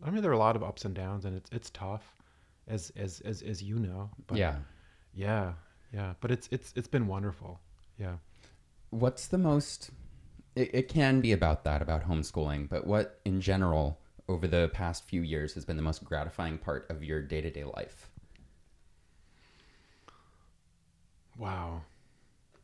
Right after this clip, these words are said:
Speaker 1: I think, I mean, there's a lot of, if, so if h-, homeschooling and being an entrepreneur, um, there are a lot of parallels. Because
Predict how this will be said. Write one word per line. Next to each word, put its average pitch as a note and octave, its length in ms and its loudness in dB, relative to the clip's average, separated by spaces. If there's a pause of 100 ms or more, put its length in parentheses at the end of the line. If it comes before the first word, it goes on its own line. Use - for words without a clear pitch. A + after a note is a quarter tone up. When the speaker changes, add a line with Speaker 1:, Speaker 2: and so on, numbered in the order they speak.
(640)
Speaker 1:
I A#2 80 -4
think, G#3+ 420 0
I D3+ 60 0
mean, E3+ 180 4
there's D3+ 200 2
a B2+ 60 2
lot C3+ 360 2
of, E3 180 -2 (1160)
if, - 320 -2 (560)
so - 160 -4
if - 200 -2 (100)
h-, G2+ 60 -6 (200)
homeschooling F#3+ 840 0
and D3 100 -2
being D3+ 160 0
an C3 80 -2
entrepreneur, A2+ 960 -2 (680)
um, F#2+ 680 -4 (100)
there A2 120 -4
are - 160 -8
a - 20 -4
lot G#2+ 380 2
of - 160 -4
parallels. A2 760 -6 (1040)
Because A#2+ 300 -2